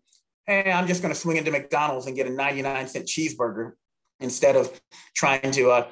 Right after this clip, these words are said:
trying to find and pay for and make this twelve dollar salad <laughs> that, you know, that, that isn't gonna fill me up anymore than this, than this cheeseburger. Uh, "Nah, I'm not gonna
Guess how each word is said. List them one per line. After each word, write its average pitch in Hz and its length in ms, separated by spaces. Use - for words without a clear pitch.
trying 147 180
to 131 60
find 143 680
and 123 200
pay 165 260
for 131 340
and 123 240
make 147 320
this 127 220
twelve 143 380
dollar 131 260
salad - 480
<laughs> - 220
that, 165 440
you 143 120
know, 117 260
that, 135 180
that 139 140
isn't 147 260
gonna 147 140
fill 143 220
me 139 120
up 139 160
anymore 127 520
than 127 140
this, 131 260
than 123 100
this 123 160
cheeseburger. 120 800
Uh, 151 280
"Nah, 170 380
I'm 156 120
not 170 200
gonna 151 240